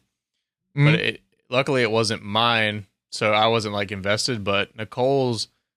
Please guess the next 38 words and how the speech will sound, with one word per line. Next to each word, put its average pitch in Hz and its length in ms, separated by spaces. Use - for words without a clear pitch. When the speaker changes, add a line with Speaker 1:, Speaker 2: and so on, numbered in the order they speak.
Speaker 2:
Nicole, 160 440
we 147 120
went 143 220
last 131 300
night 135 340
to, 107 440
uh, 107 280
drove 131 300
to 117 80
Hoover 110 640
to - 80
pick 139 280
up 127 360
a 123 100
computer 110 800
that 110 140
was 110 140
bought 107 520
online, 107 760
and, 104 280
like, 107 300
they 110 100
had 113 180
it 104 80
in 104 80
store 117 400
or 117 60
whatever. 110 540
It's 147 60
Speaker 1:
Mm-hmm. 143 80
Speaker 2:
like - 160
a 107 60
deal, 110 600
and 101 520
it's 117 180
for 117 200
a 101 60
brother. 104 560